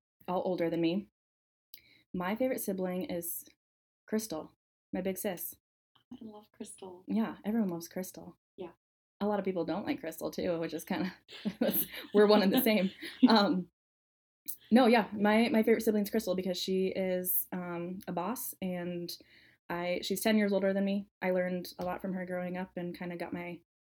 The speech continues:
Speaker 1: I kinda learned how to be, be a boss and have a backbone from her.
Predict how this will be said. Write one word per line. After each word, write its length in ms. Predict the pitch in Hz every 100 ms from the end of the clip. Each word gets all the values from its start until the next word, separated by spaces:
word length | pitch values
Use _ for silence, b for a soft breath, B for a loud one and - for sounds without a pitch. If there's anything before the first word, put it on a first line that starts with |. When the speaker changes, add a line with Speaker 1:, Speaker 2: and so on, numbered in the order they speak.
| -
Speaker 1:
I 40 | 196
kinda 220 | 190 175
learned 220 | 170 175
how 100 | 175
to 80 | 170
be, 300 | 175 175 175 _ _ _ _ _ _ _ _ _ - 190
be 120 | 180
a 60 |
boss 260 | 175 190 185
and 100 | 175
have 100 | 175
a 40 |
backbone 340 | 170 175 180 175
from 140 | 170
her. 180 | 170 170